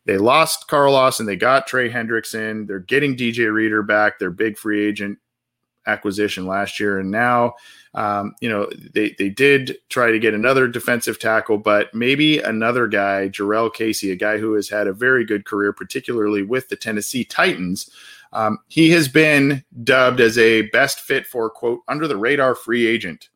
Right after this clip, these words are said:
Uh, and this is from our buddy Chris Rolling, who works for Bleacher Report and Bengals Wire. But he writes, quote, "A rebuilding team with defensive issues like the Cincinnati Bengals would be a great fit to let Casey loose on a rotational snap count during a one-year prove-it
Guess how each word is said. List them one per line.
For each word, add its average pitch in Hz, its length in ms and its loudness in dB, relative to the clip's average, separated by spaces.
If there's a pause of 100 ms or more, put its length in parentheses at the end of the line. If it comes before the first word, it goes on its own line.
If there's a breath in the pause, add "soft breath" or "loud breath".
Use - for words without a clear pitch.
(420)
Uh, 104 560 -4
and 107 760 -8
this - 600 0 (240)
is 117 220 -2
from 117 640 0
our 113 140 -2
buddy 113 260 2
Chris 131 340 -2
Rolling, 120 340 0
who 120 140 -4
works 117 260 -2
for 101 160 -8
Bleacher 143 400 0
Report 139 480 2 (160)
and 123 440 -2 (440 loud breath)
Bengals 113 420 0
Wire. 101 400 2
But 117 380 2 (640 loud breath)
he 139 140 0
writes, 131 240 4
quote, 135 240 2
"A - 80 0
rebuilding 165 420 2
team 160 220 -4
with 139 140 -2
defensive 127 460 -6
issues 113 340 -2
like 101 120 -2
the 104 80 -12
Cincinnati 107 440 -8
Bengals 104 260 -4
would 98 100 -12
be 92 80 -4
a 90 40 -4
great 95 260 -4
fit 95 200 -6
to 98 80 -10
let 90 200 -8
Casey 101 300 -8
loose 98 260 -4
on 95 100 -8
a 90 40 -6
rotational 101 600 -4
snap 101 320 -4
count 104 280 -6
during 92 180 -4
a 82 80 -4
one-year 98 400 0
prove-it 90 480 -2